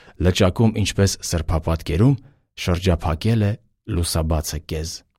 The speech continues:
Մինկան սովորում էր Մոսկվայում, դերասան պիտի դառնար։ Ամռան սկիզբն էր,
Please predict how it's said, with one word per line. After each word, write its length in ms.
Մինկան 440
սովորում 480
էր 140
Մոսկվայում, 560
դերասան 500
պիտի 240
դառնար։ 400
Ամռան 340
սկիզբն 380
էր, 120